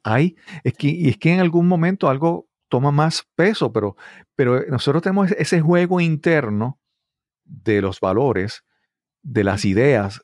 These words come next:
Speaker 1: y entonces en algún momento actuamos, pero no somos absolutos. De, ¿verdad? En la manera en que, si, si, si, yo siempre pienso que yo odio las etiquetas, si soy liberal, si soy, eh, conservador, si soy,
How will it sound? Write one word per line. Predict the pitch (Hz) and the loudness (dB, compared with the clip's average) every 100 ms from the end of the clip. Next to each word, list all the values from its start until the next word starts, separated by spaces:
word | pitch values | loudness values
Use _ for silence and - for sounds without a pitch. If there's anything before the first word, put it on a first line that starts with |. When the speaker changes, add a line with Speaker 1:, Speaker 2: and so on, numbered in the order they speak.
| _ | _
Speaker 1:
y | 113 104 | -4 -2
entonces | 95 - | 0 0
en | 160 | 0
algún | 110 95 | 0 -2
momento | 101 104 | -4 -2
actuamos, | 147 - 139 185 - | -4 -2 0 0 2
pero | 123 | 0
no | 104 | 0
somos | 101 175 240 | 0 0 2
absolutos. | 214 - - 113 107 160 107 95 - - - 170 _ _ - | 0 -2 0 2 2 2 0 -2 -10 -20 -18 -20 _ _ -10
De, | 113 117 - | -4 -4 -2
¿verdad? | 131 165 226 | 0 0 2
En | 160 | 2
la | |
manera | 143 160 | 2 2
en | 208 | 2
que, | 226 208 - 214 185 | 0 -2 -6 -18 -12
si, | - 147 | -2 -2
si, | - 180 - 151 170 | -2 -8 -2 0 0
si, | 170 - 180 147 143 - - | -6 -4 -2 0 -2 -8 0
yo | 156 | 0
siempre | 233 220 | 2 -2
pienso | 220 220 214 | 0 0 0
que | 156 | 0
yo | 147 | -2
odio | 190 185 196 | 2 2 4
las | 170 151 | 4 2
etiquetas, | 135 113 117 104 95 | 2 0 0 0 -2
si | - | -6
soy | - 156 | -4 0
liberal, | 160 135 117 180 113 | 2 2 2 -2 -2
si | - | -6
soy, | - 123 131 139 - - - - _ | -10 -6 -4 -6 -8 -20 -20 -20 _
eh, | 123 107 104 104 98 _ _ | 0 0 0 -2 -4 _ _
conservador, | - 117 123 101 104 208 135 | -4 0 0 -2 -2 0 -2
si | - 107 | -2 -4
soy, | 151 | -4